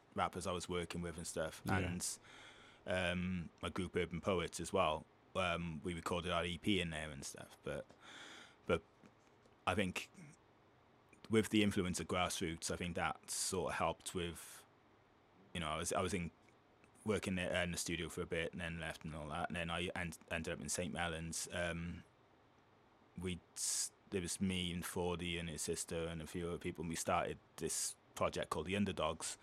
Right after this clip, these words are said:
Speaker 2: Yeah.
Speaker 1: which was basically a youth-based, based, uh, youth-based project. Um,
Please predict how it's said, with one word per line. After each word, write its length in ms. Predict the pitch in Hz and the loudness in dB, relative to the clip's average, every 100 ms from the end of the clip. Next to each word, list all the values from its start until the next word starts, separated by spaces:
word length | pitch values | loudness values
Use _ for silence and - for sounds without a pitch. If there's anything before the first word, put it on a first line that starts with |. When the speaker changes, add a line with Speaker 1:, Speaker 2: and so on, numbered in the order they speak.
| - - | -16 0
Speaker 2:
Yeah. 220 | 98 87 90 | 2 2 2
Speaker 1:
which 260 | 87 - | 0 2
was 460 | 90 85 - - - - - | 0 2 2 0 -2 -12 -4
basically 260 | 90 82 78 | -2 0 0
a 40 | |
youth-based, 520 | 87 85 - 90 82 - - | 0 -2 -4 -4 -4 -8 -4
based, 300 | 90 - - - - | -2 -4 -10 -10 -2
uh, 120 | 82 78 | 0 4
youth-based 640 | 107 - - 95 95 - - | 2 2 0 0 0 -4 0
project. 640 | 95 82 98 82 - - - - - - - | 0 2 2 0 -2 -8 -8 -8 -8 -10 -4
Um, 560 | 95 92 90 90 90 | 6 8 8 6 2